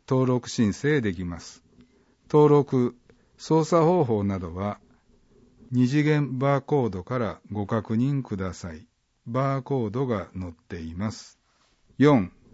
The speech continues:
緊急通報ファックス。聴覚や発話の障害により、音声通報が困難な人や、急に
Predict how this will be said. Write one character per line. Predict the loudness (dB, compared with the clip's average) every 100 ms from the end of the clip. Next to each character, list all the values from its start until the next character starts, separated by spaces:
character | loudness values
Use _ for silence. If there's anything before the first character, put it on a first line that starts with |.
| _ _
緊 | 0 2 2
急 | 0 0 0
通 | -2 0 0
報 | 2 2 2
フ | 2
ァ | -2
ッ | -4
ク | -18
ス。 | -18 -20 _ -20 -20 _ _ _ _ _
聴 | 0 0 2
覚 | -2 -4 -8
や | -6 -6 -8 _
発 | -12 -12 -4
話 | 0 2
の | 2
障 | 0 -2 -2
害 | 0 0 2
に | 2
よ | 0
り、 | -2 -4 -6 _ _ _ _ _
音 | -2 -2
声 | -2 -2 0 -2
通 | -4 -4 -2
報 | -4 -10 -8
が | -6 -8 -8
困 | -10 -2 2 2
難 | 0 -8
な | -14
人 | -16 -12 -8
や、 | -6 -6 -8 _ _ _
急 | -2 2 4
に | 6 6 6